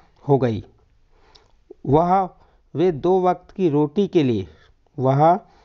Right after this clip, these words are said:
वे दो वक्त की रोटी के लिए तरस गए, जिसका दुष्परिणाम भूखमरी के रूप में सामने आया।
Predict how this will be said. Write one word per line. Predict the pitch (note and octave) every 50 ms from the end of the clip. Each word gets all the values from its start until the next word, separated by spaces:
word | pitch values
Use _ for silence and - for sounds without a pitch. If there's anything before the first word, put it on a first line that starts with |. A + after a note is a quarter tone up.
| _ _ _ -
वे | B2+ C3+ E3+ E3+
दो | C#3+ A#2 D#3+ F3+ F#3+ F#3
वक्त | F3+ F3 F3 - - -
की | G3 F3
रोटी | C#3+ D3 D3+ D3+ - F#3+
के | F3+ - F3+
लिए | E3+ E3+ E3
तरस | E3+ - C#3+ C#3+ D#3+ E3 D#3
गए, | D#3+ E3 E3+ F3 E3+
जिसका | D3 - D3+ C#3 - - - E3
दुष्परिणाम | C3+ B2 E3 E3+ - - D#3+ D3+ D3 C#3+ D#3 E3 E3+ F3 - - _ - - - -
भूखमरी | C#3 D#3 D#3+ D#3+ D3+ D#3 D3+ C#3+ D3 D3
के | D3 D#3+ D3
रूप | C3 C#3 C3+ C3+
में | D3 D#3+ F#3 A#3+ - - _ _
सामने | - - C3 B2+ B2 B2 B2 A#2
आया। | A2 G#2+ G#2 F#2+ F#2